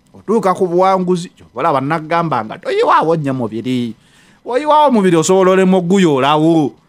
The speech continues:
Naye ng'ate w'okiwa obudde, ebintu byekola byokka. Kati awali mu struggle, obudde, obudde, mubeereyo obudde.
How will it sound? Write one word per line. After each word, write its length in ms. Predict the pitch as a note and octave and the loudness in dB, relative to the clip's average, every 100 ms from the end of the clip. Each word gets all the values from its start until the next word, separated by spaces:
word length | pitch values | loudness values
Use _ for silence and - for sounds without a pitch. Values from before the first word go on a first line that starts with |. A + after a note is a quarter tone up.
| _ _ - | _ _ -8
Naye 200 | C4 A4 | -2 0
ng'ate 240 | G#4 A3 | 2 2
w'okiwa 480 | C#4+ B3 F3 F#3+ A#3 | 2 2 2 4 4
obudde, 340 | A3 G#3 F3 G3+ | 4 0 0 0
ebintu 260 | G#3+ G#3+ | 0 0
byekola 440 | C4+ F4 E4+ D#4+ D4+ | 0 0 0 0 2
byokka. 600 | E3+ - - C#3 B2 - - | 0 -2 -6 -2 -2 -4 -6
Kati 280 | G#3+ D#4 - | -4 -4 0
awali 360 | G#3+ C#4 C#4 | 2 2 2
mu 140 | G3+ G3 | 2 0
struggle, 500 | - A3 G#3+ E3 A2 _ _ _ _ - | -2 -2 0 -2 -8 _ _ _ _ -4
obudde, 720 | C4+ D4+ C#4+ G#3 F#3 D#3 G2 _ _ _ _ _ - | -2 0 0 2 2 2 -2 _ _ _ _ _ -6
obudde, 500 | C#4 D#4+ F#3+ E3 C#3 | -2 -2 0 2 2
mubeereyo 640 | D3+ B3 D#4+ A#4 A4 F3+ | -2 0 0 2 2 2
obudde. 480 | D#3 C#3+ C3 A#2+ G#2 | 2 -2 -2 -4 -6